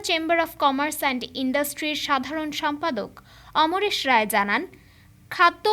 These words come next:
প্লাস্টিক পণ্য এবং অন্যান্য সামগ্রী আমদানি রপ্তানি বন্ধ হয়ে গেছে। এতে প্রায় তিন হাজার পাঁচশো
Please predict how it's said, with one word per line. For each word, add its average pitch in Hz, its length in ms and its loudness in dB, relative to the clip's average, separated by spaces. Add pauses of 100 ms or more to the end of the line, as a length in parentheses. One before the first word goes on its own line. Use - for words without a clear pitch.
(120)
প্লাস্টিক 330 440 4 (100)
পণ্য 330 220 -2 (260)
এবং 294 180 -2 (260)
অন্যান্য 381 340 -2 (160)
সামগ্রী 302 400 0 (100)
আমদানি 247 340 -2
রপ্তানি 233 420 0 (120)
বন্ধ 214 180 -4 (100)
হয়ে 226 220 -6
গেছে। 196 280 -6 (600)
এতে 254 140 -2 (120)
প্রায় 302 260 6 (320)
তিন 359 140 4 (100)
হাজার 427 280 4 (100)
পাঁচশো 294 340 4